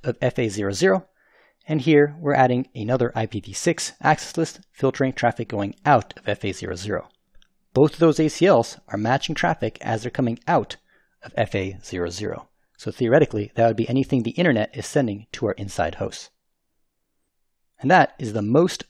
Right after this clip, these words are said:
number of access lists you can configure on a single interface. You are matching out every possibility of that line. And so that wraps up this video discussing how to apply access list to an interface.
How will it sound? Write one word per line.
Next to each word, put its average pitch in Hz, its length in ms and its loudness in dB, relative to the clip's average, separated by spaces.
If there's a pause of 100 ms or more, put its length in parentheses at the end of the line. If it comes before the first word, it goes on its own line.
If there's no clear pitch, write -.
number 160 320 4
of - 180 -6
access - 340 0
lists - 280 -4
you 120 80 -4
can 120 140 -2
configure 117 520 0 (160)
on 117 140 -4
a 107 40 -4
single 104 300 -6
interface. - 540 -10 (240)
You 123 160 0
are 113 80 0
matching 151 420 0
out 117 240 2 (160)
every 139 240 0
possibility 131 720 2 (140)
of 110 100 -4
that 92 220 -6
line. 92 260 -6 (2250)
And 113 100 -6
so 139 100 2
that 156 160 8
wraps 156 300 2
up 170 180 0 (240)
this 107 240 0
video 95 360 -4 (260)
discussing 123 600 -2
how 139 220 4
to - 180 0
apply 131 300 4
access - 360 2
list 139 240 -8 (240)
to 117 160 0
an 95 220 -4
interface. 170 500 0